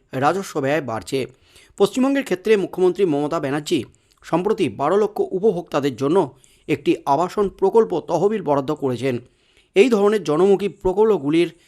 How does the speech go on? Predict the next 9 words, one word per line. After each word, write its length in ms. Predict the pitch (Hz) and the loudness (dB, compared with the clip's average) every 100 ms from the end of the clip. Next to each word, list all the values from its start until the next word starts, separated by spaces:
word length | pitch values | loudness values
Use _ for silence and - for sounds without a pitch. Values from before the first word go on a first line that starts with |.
| _ _ | _ _
রাজস্ব 360 | 123 139 175 - 131 | -2 0 0 -4 -2
ব্যয় 200 | 147 131 | -2 0
বাড়লেও 320 | 127 165 180 - - | -2 0 -2 -4 -2
মূলধনী 360 | 160 214 220 156 | 0 2 0 0
ব্যয়ের 280 | 143 147 | -2 -4
ক্ষেত্রে 320 | 147 139 190 175 - _ _ _ _ | -6 -6 -2 -2 -4 _ _ _ _
উল্লেখযোগ্য 440 | 170 240 180 180 156 117 - | 0 0 2 0 0 -4 -4
প্রভাব 320 | 160 151 240 - | -2 0 -2 -2
ফেলতে 320 | 151 123 | -4 -2